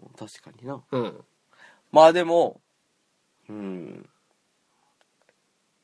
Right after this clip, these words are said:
Speaker 1: 深く入った交友関係という証じゃないか？
Speaker 2: キス？
Speaker 1: うんうんうん。手は触れるのはだってさ、
Speaker 2: うん。
Speaker 1: もうちょっと段階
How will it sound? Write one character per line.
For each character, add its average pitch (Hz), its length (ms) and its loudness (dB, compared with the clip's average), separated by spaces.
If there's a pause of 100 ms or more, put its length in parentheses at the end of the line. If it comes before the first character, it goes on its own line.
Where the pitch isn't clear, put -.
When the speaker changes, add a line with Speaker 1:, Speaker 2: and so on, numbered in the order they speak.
(220)
Speaker 1:
深 226 320 4
く 139 140 -10
入 143 180 2
っ 131 80 -8 (140)
た 214 340 6
交 135 320 -4
友 123 140 0
関 107 300 -8
係 82 200 -10
と - 140 -14
い 107 180 -6
う 101 120 -8
証 98 340 -10
じ 92 60 -10
ゃ - 20 -16
な - 100 -20
い - 20 -20
か？ - 200 -16 (260)
Speaker 2:
キ 156 140 -6
ス？ 98 160 -12
Speaker 1:
う 95 60 -10
ん 165 100 -10 (260)
う 131 80 -4
ん 113 380 -6
う - 100 -16
ん。 95 120 -16 (120)
手 269 160 6
は 208 120 6
触 135 160 -12
れ 139 120 -4
る 135 80 -4
の 113 100 -8
は 90 120 -10
だ 117 80 -10
っ - 20 -20
て - 100 -20
さ、 151 220 -10 (160)
Speaker 2:
う 117 60 -8
ん。 104 160 -12 (300)
Speaker 1:
も 175 140 0
う 165 40 -2
ち 185 100 -4
ょ - 40 -2
っ - 40 -20
と 107 140 -16
段 107 240 -4
階 87 240 -12